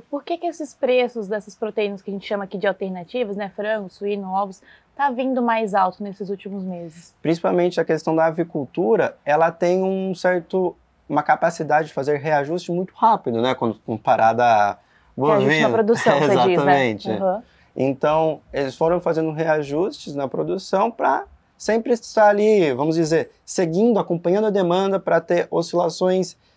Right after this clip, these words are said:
Speaker 2: sempre, quando for abaixo, diminutas, né? Um pouco
Speaker 1: Uhum.
Speaker 2: a menos e tentar sempre cotações um pouco mais interessantes pra eles, né?
Speaker 1: Entendi.
Speaker 2: Então, essa é a questão que a gente vê muito.
Speaker 1: Então, a produção tá bem ajustada à questão da demanda, né?
Speaker 2: Exato, principalmente
Speaker 1: Legal.
Speaker 2: na avicultura.
Speaker 1: Uhum.
Speaker 2: Daí, quando a gente olha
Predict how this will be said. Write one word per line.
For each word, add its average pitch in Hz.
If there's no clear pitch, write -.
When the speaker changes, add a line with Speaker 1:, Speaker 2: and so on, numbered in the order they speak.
Speaker 2:
sempre, 185
quando 139
for 143
abaixo, 123
diminutas, 160
né? 175
Um 165
pouco 170
Speaker 1:
Uhum. 165
Speaker 2:
a 165
menos 214
e 240
tentar 185
sempre 190
cotações 170
um 165
pouco 170
mais 160
interessantes 170
pra 214
eles, 139
né? 117
Speaker 1:
Entendi. 180
Speaker 2:
Então, 107
essa 120
é 143
a -
questão 135
que 135
a 143
gente 147
vê 143
muito. 156
Speaker 1:
Então, 196
a 196
produção 208
tá 214
bem 214
ajustada 214
à 208
questão 208
da 202
demanda, 175
né? 120
Speaker 2:
Exato, 117
principalmente 120
Speaker 1:
Legal. 131
Speaker 2:
na 139
avicultura. 139
Speaker 1:
Uhum. 190
Speaker 2:
Daí, 131
quando 151
a 156
gente 160
olha 147